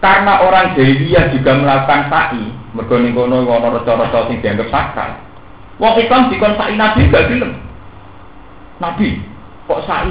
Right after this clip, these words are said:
bareng wak niru wong jahiliyah? Nganti ana turun ayat, "Inna Safa wal Marwata min sya'airillah, faman hajjal baita aw i'tamara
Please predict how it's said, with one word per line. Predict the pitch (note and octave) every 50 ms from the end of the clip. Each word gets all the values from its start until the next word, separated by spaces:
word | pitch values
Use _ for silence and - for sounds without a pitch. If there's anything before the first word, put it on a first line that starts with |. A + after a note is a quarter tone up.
| E3 -
bareng | C3+ B2 A2 G#2+ A#2+ - G3 G3
wak | - - D#3+
niru | D#3+ D#3+ E3 E3 D#3+
wong | C3+
jahiliyah? | C3 A#2 A2 - B2 C#3 B2 - - - - - - - - - - - - - - - - - - - - - - - - - - - - - - - - - - - - - B2
Nganti | A2+ G2+ G2 G#2 A2+
ana | D3 C3 B2+ A#2+ A#2
turun | - A2+ A2 A2+ A2+ -
ayat, | F#2 F#2 G#2+ B2+ B2+ -
"Inna | A2+ G#2+ G#2+ A2 G#2+ G#2+ -
Safa | A2 G2 F#2+ G2 A#2+ A#2+ A#2 G#2+
wal |
Marwata | G#2 G#2 G#2 G2+ G#2 G#2 G#2 G#2 G#2+ G2+ A#2
min | B2+ C3+ - - - - - - - - - - -
sya'airillah, | - G#2+ - - - G2+ G2 - - G2 G#2 G#2 F#2+ F#2 F2+ F2+ F#2
faman | - G#2+ G#2 G#2 A#2 A#2 A2+ A2+ - -
hajjal | B2+ C3+ - - A2+ G#2 G#2 G2
baita | F#2+ A2 B2 C3 B2+ B2+ A#2+ G2
aw | G#2+ A2
i'tamara | G#2 - E2 - A2 G#2+ G#2 G2+ G2 G#2 C3+ C3+